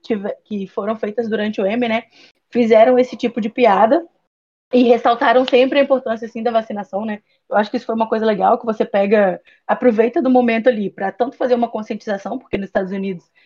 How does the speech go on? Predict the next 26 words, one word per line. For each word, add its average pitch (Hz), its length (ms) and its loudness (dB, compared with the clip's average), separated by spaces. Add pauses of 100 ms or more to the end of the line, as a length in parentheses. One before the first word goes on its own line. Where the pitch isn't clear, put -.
(140)
existe 240 500 0
muita 240 340 2
negativa, 233 540 2
né, 208 200 2
muitas 220 220 -2
pessoas 208 280 -6
que - 80 -20
se 220 100 -10
ne-, 196 140 -8
que - 180 -12
estão 202 220 -4
negando 202 300 0
a - 20 -8
se 214 120 -8
vacinar, 196 480 -4
né. 240 120 -6 (480)
Então, 208 320 2
eu 202 140 4
acho 190 220 0
que 190 200 4
é 180 40 6
importante 214 680 0
tá 220 140 -2
sempre 220 380 -2
ressaltando 214 560 -2
isso, 294 240 -2